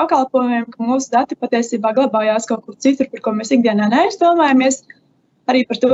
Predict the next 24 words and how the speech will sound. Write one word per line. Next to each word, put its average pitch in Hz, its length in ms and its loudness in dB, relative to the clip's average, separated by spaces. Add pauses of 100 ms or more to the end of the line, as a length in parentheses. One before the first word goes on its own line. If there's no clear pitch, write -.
ir 247 80 0
jāpadomā. 349 640 2 (840)
Tad 262 180 0
numur 294 300 2
divi 320 260 4
būtu 262 240 2
nepieciešams 247 720 0 (320)
pārskatīt 254 680 -2
un 233 140 -4
arī 233 160 -4
nepieciešamības 247 720 -4
gadījumā 262 400 0 (560)
atjaunot 254 480 0
mūsu 233 280 -2
līgumus 262 460 0
ar - 80 -20
sadarbības 233 520 -6
partneriem, 370 540 0
um, 247 320 -2
ko 247 160 -2
mēs 233 160 -6
uzskatām 220 360 -10
par 262 140 0
apstrā-, 403 240 0